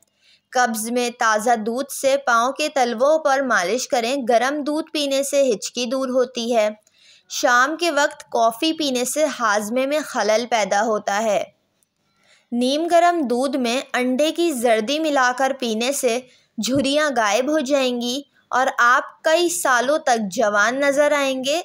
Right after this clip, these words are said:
और आपकी झुर्रियाँ यानी कि रिंकल्स नहीं होंगे। इलायची का इस्तेमाल दिमाग के लिए मुफीद है। इलायची फेफड़ों में खून के दौरानिए को बढ़ाकर नज़ला ज़ुकाम जैसी बीमारियों से निजात दिलाती है।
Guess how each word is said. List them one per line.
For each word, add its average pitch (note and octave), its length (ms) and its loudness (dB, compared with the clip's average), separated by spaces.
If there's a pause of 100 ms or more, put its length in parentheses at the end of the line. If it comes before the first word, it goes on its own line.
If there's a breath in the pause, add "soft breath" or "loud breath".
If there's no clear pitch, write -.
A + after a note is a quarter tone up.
(100)
और A3+ 100 0 (140)
आपकी D#4+ 440 0
झुर्रियाँ A3 580 -2
यानी B3+ 340 0
कि D4 160 2
रिंकल्स A#3+ 600 0
नहीं A3+ 400 -2
होंगे। C4 420 0 (680 loud breath)
इलायची E4+ 540 2
का F#4 120 0
इस्तेमाल D4 560 0
दिमाग A#3+ 440 2
के C#4+ 100 -2
लिए C#4 160 0
मुफीद A#3 580 -4
है। A3+ 220 4 (140)
इलायची G#3+ 500 -2
फेफड़ों C#4+ 460 2
में D#4+ 160 0
खून B3+ 340 -2
के D#4+ 140 0
दौरानिए C#4+ 500 2
को D4+ 200 0
बढ़ाकर A3+ 800 2 (420 loud breath)
नज़ला A#3+ 400 0
ज़ुकाम A#3+ 500 0
जैसी D4 340 0
बीमारियों A3 560 0
से E4 220 -2
निजात G#3 480 -2
दिलाती C4+ 600 0
है। C#4 200 0